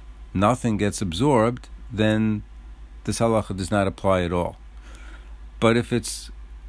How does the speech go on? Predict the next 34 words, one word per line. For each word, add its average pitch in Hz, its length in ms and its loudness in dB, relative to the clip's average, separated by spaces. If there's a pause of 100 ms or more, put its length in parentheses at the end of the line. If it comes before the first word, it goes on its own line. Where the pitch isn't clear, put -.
(140)
a 117 80 -2
coat 147 380 2
that 117 200 2
gets - 540 0 (320)
absorbed, 98 680 4 (800)
s-, - 460 -6
the 104 160 2
water 113 240 4
gets 104 300 0
absorbed, 87 540 -2 (420)
so - 140 -2
it's 92 80 0
pouring 135 340 2
rain 92 220 2
outside, 90 480 -2 (160)
you 101 80 -4
come 131 240 0
in 135 80 -2
from 110 240 0
the 101 80 0
rain, 90 420 0 (960)
and 101 140 -2
the 95 40 -2
coat 123 360 4
qualifies, 107 800 4
it's 85 180 -6
definitely 101 500 0
wet 95 200 2
enough 92 420 0
to - 100 -4
make 92 220 0
something 92 400 -2
else 85 300 -2
wet. 87 360 -2